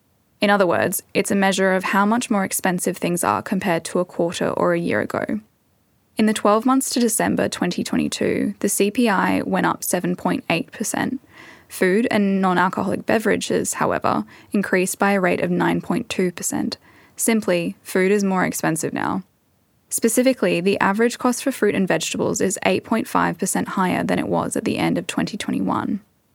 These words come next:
These figures are bland in their simple terms, but for O'Connell and the other three point three million people estimated to be living on or below the poverty line in Australia,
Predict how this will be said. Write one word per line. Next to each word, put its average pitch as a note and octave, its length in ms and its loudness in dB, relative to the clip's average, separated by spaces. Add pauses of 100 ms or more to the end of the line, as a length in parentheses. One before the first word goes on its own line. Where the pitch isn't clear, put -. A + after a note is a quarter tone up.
(360)
These A3+ 240 0
figures B3 340 2
are D4 80 4
bland F3+ 380 0
in F#3 80 0
their F#3 100 0
simple F#3+ 320 -2
terms, - 500 -2
but - 200 2
for G#3 500 2
O'Connell G3 460 0
and F#3+ 120 0
the F#3 120 0
other F#3 180 0
three F#3+ 320 -4
point G#3 260 -4
three F#3+ 200 -2
million F#3 420 0
people - 400 -4
estimated F#3 560 -2
to - 80 -6
be F#3 120 0
living F3+ 280 -2
on F3+ 260 0
or A3 120 0
below G3 260 2
the F#3 100 0
poverty F3 380 -2
line - 300 -2
in F3+ 120 -2
Australia, E3 640 -2